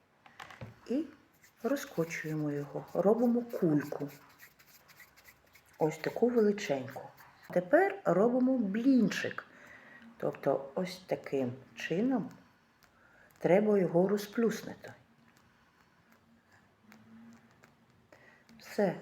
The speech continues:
у нас шляпка готова. Тепер з'єднуємо ніжку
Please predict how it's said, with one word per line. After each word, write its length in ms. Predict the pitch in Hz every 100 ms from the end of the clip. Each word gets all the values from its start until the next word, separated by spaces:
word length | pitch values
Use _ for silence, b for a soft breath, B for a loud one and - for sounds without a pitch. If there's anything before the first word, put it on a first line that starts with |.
| - B B B -
у 100 | 170
нас 420 | 160 247 339 - -
шляпка 640 | - - 160 160 - - 208
готова. 640 | 202 202 202 127 120 120 B B B B
Тепер 440 | 170 175 240 302 - -
з'єднуємо 1000 | 233 233 233 160 - 123 120 117 113 113 B B -
ніжку 760 | 156 123 - - - 262 -